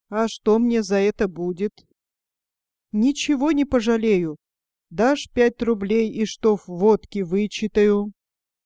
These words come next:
«Дам, больно хороший был бык». «Ну так неси водку, а деньги потом, когда быка найдем».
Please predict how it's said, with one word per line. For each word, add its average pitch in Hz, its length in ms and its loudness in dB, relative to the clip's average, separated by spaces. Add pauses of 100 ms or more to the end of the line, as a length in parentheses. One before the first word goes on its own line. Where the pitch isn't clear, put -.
(100)
«Дам, 214 420 -2 (280)
больно 233 360 6
хороший 226 520 0
был 208 240 2
бык». 190 360 -2 (680)
«Ну 285 180 0
так 262 240 -6
неси 240 420 -2
водку, 202 680 0
а 202 160 -2
деньги 254 440 -2
потом, 208 600 0
когда 202 480 0
быка 202 400 -2
найдем». 185 500 -4